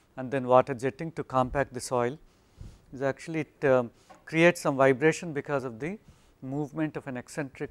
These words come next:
uh, mass, uh, within this, uh, within this probe, and then we see this, uh, water jet that is coming out at very high speed. Um, we pump the water, uh, to remove the soil, then at the same time we, um, we create some vibrations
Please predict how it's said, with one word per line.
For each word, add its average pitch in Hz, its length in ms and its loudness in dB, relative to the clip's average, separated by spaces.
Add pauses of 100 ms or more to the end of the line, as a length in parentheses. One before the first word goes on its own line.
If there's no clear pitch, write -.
(160)
uh, 127 100 -4
mass, 123 440 -4 (420)
uh, 127 140 -4
within 143 380 -6
this, 135 320 -6
uh, 120 220 -2
within 135 360 -10
this 123 160 -10
probe, 131 380 -4 (520)
and 127 160 -10
then 139 200 -2
we 127 120 -8
see 165 260 -10
this, 147 340 -8
uh, 127 120 2
water 127 300 4
jet 135 280 -4
that 123 140 -4
is - 100 -20
coming 135 380 -8
out 127 160 -6 (640)
at 135 120 -14
very 143 260 2
high 139 260 0
speed. 147 440 -10 (540)
Um, 123 560 -10
we 127 120 -10
pump 147 360 -2
the 143 100 -8
water, 127 360 -4 (500)
uh, 127 200 -12
to 131 80 -8
remove 143 360 -6
the 139 80 -14
soil, 127 380 -10 (320)
then 135 180 -8
at 120 120 -8
the 120 60 -10
same 143 300 -4
time 143 240 -6
we, 123 260 -8 (420)
um, 127 320 -8
we 123 180 -10
create 151 360 2
some 135 160 -6
vibrations 127 680 -6